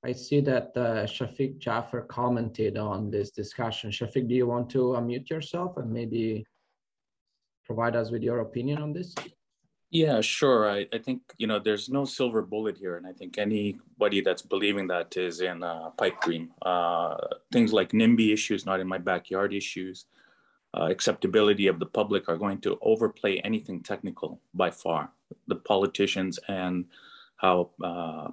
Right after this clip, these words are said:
Speaker 2: policy is going to make are going to be driven first by that, right? If we think it's going to be technical, rational driving policy,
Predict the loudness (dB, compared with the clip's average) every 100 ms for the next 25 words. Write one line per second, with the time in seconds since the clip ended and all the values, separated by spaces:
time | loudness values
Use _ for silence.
0 | 2 4 4 4 0 0 -2 0 -2 -4
1 | -6 -4 -4 -4 -6 -2 0 0 0 0
2 | -2 0 -4 -2 -4 -8 _ _ _ _
3 | _ _ _ _ -8 -6 -6 -6 -4 -2
4 | -2 2 2 2 0 -2 0 -2 -2 2
5 | 0 2 2 2 0 -2 -8 -8 -4 -4
6 | -4 -10 -6 -4 -4 -6 -8 -10